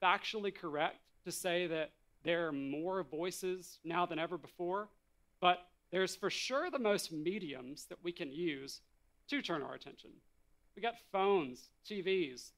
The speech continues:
the radio, iPads, all of that, the internet. And I'm not judging, because I'm also super big into podcasts, audiobooks, talk shows, music,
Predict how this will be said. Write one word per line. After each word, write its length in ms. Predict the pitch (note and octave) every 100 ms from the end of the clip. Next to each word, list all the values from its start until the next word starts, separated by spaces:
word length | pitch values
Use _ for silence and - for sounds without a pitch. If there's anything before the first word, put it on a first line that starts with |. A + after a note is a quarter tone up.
| _
the 60 | D#3+
radio, 500 | D3+ F#3 E3+ C#3+ C3 -
iPads, 540 | F3+ G#3+ D3+ C3+ C#3 -
all 220 | F3+ G3+
of 80 | E3
that, 160 | B2+
the 100 | C#3+
internet. 360 | E3+ F#3 C3 B2 - _ _ _ _ _ _ -
And 100 | F#3+
I'm 80 | A#3+
not 260 | C4+ -
judging, 460 | - E3 F3 A3 A3 -
because 380 | F3 G3 D#3+ - _ _ _ _ _ -
I'm 220 | D#3 F3+
also 440 | F3 E3 G3 F3+ F3
super 360 | - F3+ F3
big 220 | D3 E3+ E3+
into 140 | D#3
podcasts, 800 | - E3+ D#3+ - D#3+ D#3+ D3+ - -
audiobooks, 680 | D3+ D#3+ D#3+ D3+ D#3 - - _ _ _ -
talk 240 | F3 F3
shows, 240 | F3+ F3 D3+
music, 280 | E3 E3